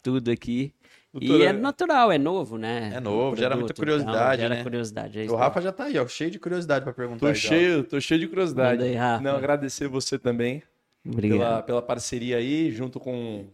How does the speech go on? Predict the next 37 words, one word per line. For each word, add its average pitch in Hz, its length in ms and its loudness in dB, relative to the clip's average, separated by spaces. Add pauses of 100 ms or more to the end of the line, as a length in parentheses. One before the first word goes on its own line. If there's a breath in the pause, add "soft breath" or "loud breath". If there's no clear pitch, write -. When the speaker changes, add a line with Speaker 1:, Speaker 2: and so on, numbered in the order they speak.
(140)
Speaker 2:
com 127 240 0
a 120 60 0
marca 131 380 -2
Deck 123 180 -2
zero 120 180 0
três, 143 400 0
com 139 120 -12
o 123 40 -8
Deckcast. 120 560 -6
Speaker 3:
Acreditando 113 540 -4
no 110 60 -6
nosso 104 200 -6
propósito 107 480 -2
desde 113 200 -4
o - 40 -12
começo, 117 460 -2
né? 117 220 -8 (480)
Ainda 120 280 -10
quando 131 240 -4
era 123 140 0
um 117 80 -6
sonho, 147 420 -4
né? 151 200 -8 (420)
Speaker 2:
Exatamente. 131 840 -2
Speaker 3:
Eles 110 200 -6
abraçaram 117 560 -2
junto 117 220 -10
com 139 80 -4
a 139 80 -2
gente 117 320 -6
aí, 107 80 -6
então 107 260 -10
o 117 40 -10
agradecimento 127 600 -10
maior 127 260 -8
é 156 40 -10
nosso. 120 580 -12